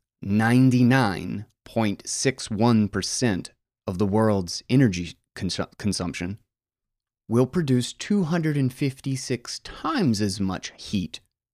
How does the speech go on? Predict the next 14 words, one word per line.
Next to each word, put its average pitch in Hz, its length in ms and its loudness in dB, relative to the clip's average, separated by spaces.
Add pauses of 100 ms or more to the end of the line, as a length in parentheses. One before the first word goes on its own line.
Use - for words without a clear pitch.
(220)
as 104 220 2
Bitcoin. 85 540 -4 (920)
If, 117 240 2
of 170 160 2
course, 95 360 0
Bitcoin 104 560 0
doesn't 151 360 4
actually 107 440 -4
have 92 340 -6 (160)
a 101 80 -2
disproportionate 107 800 -2
amount 92 240 0
of 87 60 -4
renewables 95 640 0